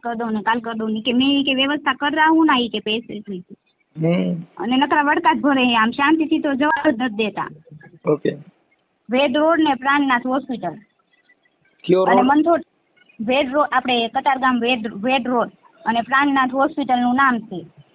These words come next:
Speaker 2: ઓકે.
Speaker 1: વીસ દિવસ ગઈ હતી અને વચ્ચે મને મજા નહોતી, કારણ કે હું હે ને દસ દિવસ મારી પાસે રિપોર્ટ હોતે છે લોહીના. વીસ દિવસ, અ, હું, કારણ કે મને મગજમાં તાવ હતો ને, દસ દિવસ તો હું ખુદ ખાટલામાં પડી રહી છું, પાણી ઉપર જ હતી. અન્ન,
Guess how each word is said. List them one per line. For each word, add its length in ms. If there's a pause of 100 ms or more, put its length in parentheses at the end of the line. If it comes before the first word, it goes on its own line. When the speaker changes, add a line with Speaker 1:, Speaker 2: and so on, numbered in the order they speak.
(200)
Speaker 2:
ઓકે. 140
Speaker 1:
વીસ 180
દિવસ 240
ગઈ 240
હતી 200
અને 160
વચ્ચે 260
મને 180
મજા 300
નહોતી, 240
કારણ 300
કે 80
હું 260
હે 140
ને 180
દસ 240
દિવસ 360
મારી 200
પાસે 260
રિપોર્ટ 320
હોતે 280
છે 320 (460)
લોહીના. 360
વીસ 220
દિવસ, 360 (640)
અ, 40
હું, 280
કારણ 340
કે 120
મને 160
મગજમાં 440
તાવ 240
હતો 180
ને, 120
દસ 340
દિવસ 300
તો 60
હું 180
ખુદ 220
ખાટલામાં 440
પડી 260
રહી 140
છું, 120
પાણી 260
ઉપર 240
જ 80
હતી. 200
અન્ન, 220